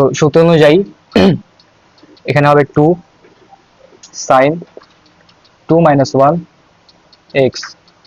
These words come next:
log sec x।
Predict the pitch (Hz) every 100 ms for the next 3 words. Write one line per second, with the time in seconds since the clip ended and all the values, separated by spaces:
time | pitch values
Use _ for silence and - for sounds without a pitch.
0 | _ - _ _ _ _ _ _ _ _
1 | - 127 139 - - - 139 147 - _
2 | _ _ _ _ _ _ _ _ - 127